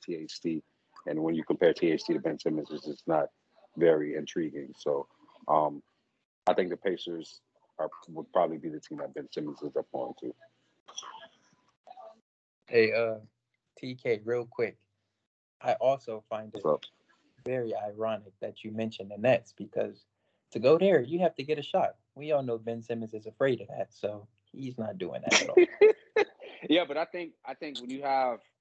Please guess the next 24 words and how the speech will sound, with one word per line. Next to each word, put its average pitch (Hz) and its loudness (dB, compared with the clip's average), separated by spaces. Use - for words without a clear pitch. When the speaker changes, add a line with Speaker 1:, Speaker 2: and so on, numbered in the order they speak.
Speaker 1:
Anthony, 135 -8
well, 110 -8
or 104 -4
not 104 -8
Anthony 87 -16
Davis, 80 -8
but 92 -4
when 107 -4
you 117 0
have 117 2
K 127 4
D 120 -4
and 95 -8
James 110 -2
Harden, 95 4
I 101 -4
think 113 -2
that 123 4
makes, 131 -2
uh, 117 -4
that'll 123 -2
make 123 -6
Ben 120 -6
Simmons 113 -8